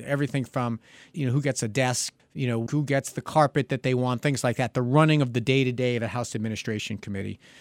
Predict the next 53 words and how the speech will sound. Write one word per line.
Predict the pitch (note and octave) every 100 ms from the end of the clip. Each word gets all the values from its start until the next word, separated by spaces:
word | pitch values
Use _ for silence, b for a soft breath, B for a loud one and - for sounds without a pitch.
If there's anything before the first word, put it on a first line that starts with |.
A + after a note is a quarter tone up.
| B B B
Not | C#3+ C#3+ C#3+
exactly | B2 B2 A2+ A#2+
a |
glamour | A#2+ F#3 G#3+ F3+
committee, | - C#3 C3
but | B2+
one | C3 C#3 D#3+
that | D3+
members, | B2+ C3+ D#3+ G#3 B3+ - - - b b b b -
you | C3
know, | C3 B2+
you | C3 D#3+
always | G3+ A3
want | G#3+
to |
have | F#3
a | E3+
good | E3+
relationship | E3 E3 - C3+
with | B2
the |
chairman | A#2 D3 C#3
of |
the | B2+
House | B2 C3+
Administration | B2 A2+ B2+ A2+ A#2
Committee | - A2 G#2+ G#2+
in |
case | - A2+ -
you | A2+
ever | G#2+
have | G#2+
a | G#2
problem | - B2 A#2
in | G#2+
your | A2
office | B2+ C3 B2
that | - G#2+
needs | A2+ -
to | A2
get | G#2+
fixed | - A2+ - -
and | G#2+
the | G2+
wait | A#2+ A#2+
list | A#2+ -
is | G#2+
too | -
long, | A2 G#2+ G#2+
that | A2+
kind | - G2
of | -
thing. | G2